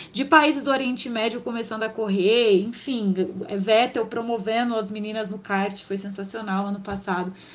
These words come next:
Então, é muito legal ver que vocês, pilotos, né, que tão ali, sabem como que o ambiente ainda é É, apesar de estar se abrindo cada vez mais pra, pras mulheres, especialmente porque a gente entrou também com os dois pés na porta, né? A mulherada tá entrando,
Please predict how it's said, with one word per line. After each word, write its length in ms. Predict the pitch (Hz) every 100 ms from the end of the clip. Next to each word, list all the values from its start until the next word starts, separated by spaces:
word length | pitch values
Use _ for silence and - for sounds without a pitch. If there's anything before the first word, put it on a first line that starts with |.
| - -
Então, 320 | 240 226 240 - -
é 80 | 226
muito 220 | 226 269 330
legal 380 | 320 277 262
ver 420 | 214 226 240 311 320
que 100 | 254
vocês, 480 | 247 262 262 269 -
pilotos, 640 | 294 277 247 277 262 208
né, 280 | 220 208 220
que 220 | - 214
tão 280 | 196 247 294
ali, 320 | 320 233 262
sabem 460 | - 226 240 294 285
como 320 | 277 262 254
que 120 | -
o 60 | 240
ambiente 500 | 233 226 214 208 233
ainda 520 | 208 226 302 302 254
é 200 | 226 226 - - - - -
É, 160 | 214
apesar 380 | 208 233 226 240
de 120 | 240
estar 440 | 269 - 254 285 320
se 120 | -
abrindo 400 | 269 226 247 240
cada 260 | - 220 220
vez 240 | 226 240
mais 260 | 262 247 247
pra, 220 | 247 220
pras 220 | 196 226
mulheres, 400 | 208 220 202 208 185
especialmente 460 | - 226 233 233
porque 100 | -
a 40 | 311
gente 180 | 311 339
entrou 320 | 320 294 302
também 260 | 311 302
com 100 | 294
os 60 | 320
dois 200 | 294 311
pés 140 | 311
na 140 | 320 392
porta, 420 | - 185 160 175
né? 140 | 175
A 20 | 190
mulherada 400 | 202 220 226 247
tá 120 | 277
entrando, 500 | 254 262 254 302